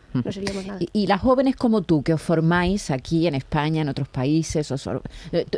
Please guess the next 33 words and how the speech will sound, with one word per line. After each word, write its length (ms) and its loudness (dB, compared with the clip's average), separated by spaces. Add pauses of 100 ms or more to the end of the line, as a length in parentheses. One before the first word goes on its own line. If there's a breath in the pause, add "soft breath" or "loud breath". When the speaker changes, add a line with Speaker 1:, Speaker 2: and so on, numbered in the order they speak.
Speaker 2:
¿tu 140 -2
proyecto 440 2
de 100 4
vida 240 4
cuál 260 2
es? 160 0
¿Volver 680 2
a, 360 -2 (460 loud breath)
a, 380 -2
a 100 -2
Tinduf? 460 -2
Speaker 1:
Sí, 520 -4
yo, 280 2
mi 100 4
proyecto 380 0
de 120 2
vida 220 0
es 180 -4
estudiar, 600 -4
informarme 580 -4
lo 80 -2
máximo 420 -2
posible, 540 -4 (240 loud breath)
absorber 520 -4
toda 180 -2
esa 160 -6
información 640 -6
para 180 -8
poder 240 -6
ayudar 280 -4
a 40 -6
mi 140 -4
país 240 -8